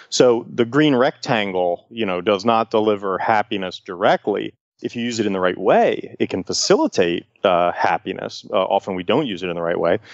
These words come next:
but we, it can facilitate happiness. And I, I would argue, um, that, you know,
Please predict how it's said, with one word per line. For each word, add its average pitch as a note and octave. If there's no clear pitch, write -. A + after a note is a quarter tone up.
but A2+
we, G#2+
it G#2+
can G2+
facilitate D#3
happiness. F2+
And D3
I, E3
I D#3+
would D3
argue, F#2
um, F#2+
that, F2+
you A2+
know, F2